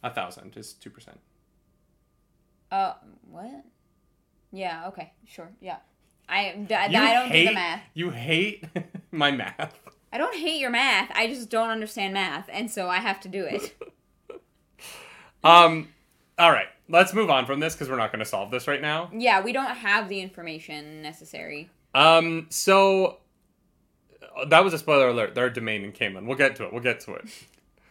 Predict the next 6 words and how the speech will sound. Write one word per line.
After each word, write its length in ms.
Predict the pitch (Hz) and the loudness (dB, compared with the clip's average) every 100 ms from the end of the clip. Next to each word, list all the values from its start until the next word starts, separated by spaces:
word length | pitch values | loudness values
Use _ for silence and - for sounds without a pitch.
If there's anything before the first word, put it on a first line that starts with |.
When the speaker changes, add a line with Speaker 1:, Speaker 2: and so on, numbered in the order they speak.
| _ _ _ - | _ _ _ -6
Speaker 1:
<laughs> 200 | - 226 | 2 6
Um, 340 | 214 202 190 - _ _ | 6 4 -4 -10 _ _
Speaker 2:
Yeah, 60 | 320 359 320 240 208 | -20 -18 -14 -4 -2
yeah, 80 | 196 180 | 0 -2
yeah, 220 | 156 | -4
yeah. 120 | 151 | -8